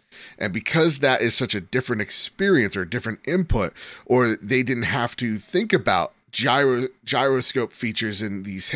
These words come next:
he-, in these headsets or cameras in the headset themselves, these different ways of playing in V R because they were just solely making it for one V R headset,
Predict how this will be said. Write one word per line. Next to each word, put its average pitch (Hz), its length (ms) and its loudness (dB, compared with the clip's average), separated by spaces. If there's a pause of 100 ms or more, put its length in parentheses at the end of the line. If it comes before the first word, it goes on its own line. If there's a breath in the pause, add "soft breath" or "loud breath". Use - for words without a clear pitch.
he-, 117 140 -6 (100)
in 113 140 -2
these 92 200 -8
headsets 147 400 -2
or 98 100 -8
cameras 117 440 -4
in 107 140 -6
the 90 160 -6 (360 loud breath)
headset 143 600 0 (140)
themselves, 101 880 0 (260 loud breath)
these 120 240 -4
different 127 400 2
ways 113 540 2
of 95 400 -4
playing 117 240 -2
in 104 60 -6
V 95 140 -6
R 123 140 2
because 92 260 -6
they 107 80 -4
were 101 60 -4
just 104 220 -4
solely 110 260 -2
making 101 300 -6
it 98 100 -6
for 98 140 -8
one 95 360 -8
V 107 160 -8
R 107 180 2
headset, 123 500 -2